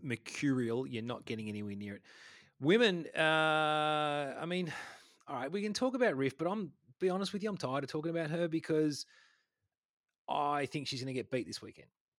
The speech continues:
So, yes, she's great. Yes, she's the most, you know, heralded person we know. Yes, she's a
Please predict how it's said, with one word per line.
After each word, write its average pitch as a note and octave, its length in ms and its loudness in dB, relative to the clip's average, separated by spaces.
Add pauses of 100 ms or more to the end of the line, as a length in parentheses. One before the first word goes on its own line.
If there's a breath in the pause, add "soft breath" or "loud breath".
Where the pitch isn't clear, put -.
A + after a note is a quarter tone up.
(100)
So, D3 360 2 (520)
yes, F#3 560 2
she's C#3+ 220 -4
great. A2 420 -2
Yes, C3 280 0
she's A#2+ 440 -4
the A2+ 260 -6
most, A2+ 580 -6 (100)
you A#2 140 -6
know, G#2+ 260 -6
heralded A#2+ 680 0
person A2 500 -2
we G#2 120 -2
know. A2 260 2
Yes, A2 340 2
she's A2+ 280 -4
a A2+ 60 -4